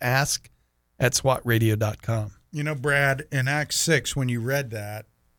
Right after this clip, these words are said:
Speaker 2: they, there were these false charges. Same thing here. They're lying about Paul.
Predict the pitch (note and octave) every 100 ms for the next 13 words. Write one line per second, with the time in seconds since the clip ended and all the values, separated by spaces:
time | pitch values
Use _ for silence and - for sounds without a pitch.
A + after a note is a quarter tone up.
0 | - A#2 C#3+ D3+ - C3 C3+ B2 B2 -
1 | D3+ C#3+ - - G3+ F#3+ B2 - F#3 E3+
2 | E3 D#3 C#3 F3 G2 A2 D#3+ D#3+ F3 A3+
3 | G#3+ C3 A2+ G#2+ - - F#2+